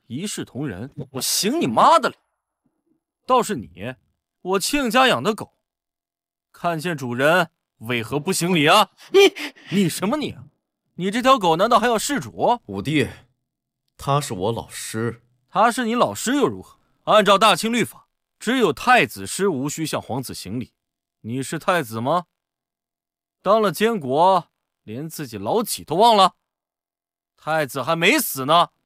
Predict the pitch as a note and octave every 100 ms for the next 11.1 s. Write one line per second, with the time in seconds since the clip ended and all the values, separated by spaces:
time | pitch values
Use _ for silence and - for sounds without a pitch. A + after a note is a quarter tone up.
0 | _ _ C3+ D3+ G3 A3 A#3 F3 C#3 D3
1 | D#3+ D#3 G#2+ G2+ A#2 G#2 F#2+ F#2 - B2
2 | A#2+ C3 D3+ G3+ G3+ G3+ C3+ A2 F2 D#2
3 | F2+ C3+ - - - _ F2 F#2+ G#2 D#2
4 | C2+ _ _ _ _ _ _ B2 B2 F#3+
5 | F#3+ B3 D#3+ G2+ A#2 - F#2 A#2 C#3+ C#3
6 | C#2+ - - E2 C#2+ _ _ _ _ _
7 | _ - B2+ G#2+ A#2 _ _ _ _ _
8 | _ _ _ _ _ _ _ D#3+ D4 F#4+
9 | - _ _ _ _ _ _ _ _ _
10 | _ _ B3+ G3 G#3 G3 - A#3+ B3 G#3
11 | B2+